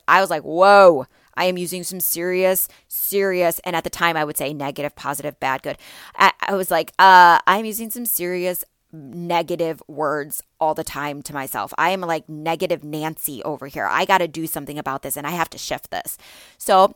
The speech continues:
I just noticed it and I didn't judge myself. I was like, "Wow, I was, I was being really negative." It brought light to it.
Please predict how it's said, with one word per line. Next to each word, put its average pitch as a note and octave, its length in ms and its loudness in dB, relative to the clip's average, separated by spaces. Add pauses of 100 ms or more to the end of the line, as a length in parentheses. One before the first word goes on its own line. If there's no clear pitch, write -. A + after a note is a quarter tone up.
I F#3 120 -4
just F#3+ 200 -10
noticed E3+ 380 -6
it D4 160 2
and G3+ 100 -4
I F3+ 80 0
didn't C4+ 220 -4
judge G#3 240 0
myself. G#3+ 240 -2
I F3+ 40 0
was F#3 100 -4
like, D#3+ 180 -6
"Wow, G3+ 220 8
I D#3 140 4
was, F3 100 -6 (120)
I F3 120 0
was F3+ 100 -4
being F3 160 -6
really E3 220 -4
negative." G3+ 320 -4 (360)
It A#3+ 280 -2
brought A#3 360 0
light E3+ 480 -2
to C#3+ 180 -8
it. D2 160 -8